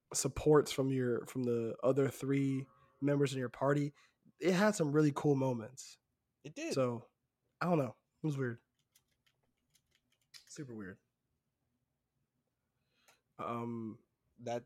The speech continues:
Speaker 2: that's, that's my whole
Speaker 1: that's your, that's your thing?
Speaker 2: Final Fantasy rant.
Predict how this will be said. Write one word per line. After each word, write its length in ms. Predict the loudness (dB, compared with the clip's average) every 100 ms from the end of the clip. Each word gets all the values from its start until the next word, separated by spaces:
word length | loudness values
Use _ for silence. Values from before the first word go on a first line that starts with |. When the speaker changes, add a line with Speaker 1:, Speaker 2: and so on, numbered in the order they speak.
| -10
Speaker 2:
that's, 400 | -10 -10 -14 -12
that's 240 | -12 -12 -12
my 160 | -12 -10
whole 360 | -12 -12 -12 -6
Speaker 1:
that's 200 | -4 -4
your, 180 | -6
that's 180 | -6 -4
your 100 | -4
thing? 240 | 0 -2 -2 -10 -18 -20 -20 -8
Speaker 2:
Final 260 | -8 -8
Fantasy 520 | -10 -12 -12 -14 -14
rant. 260 | -14 -14 -16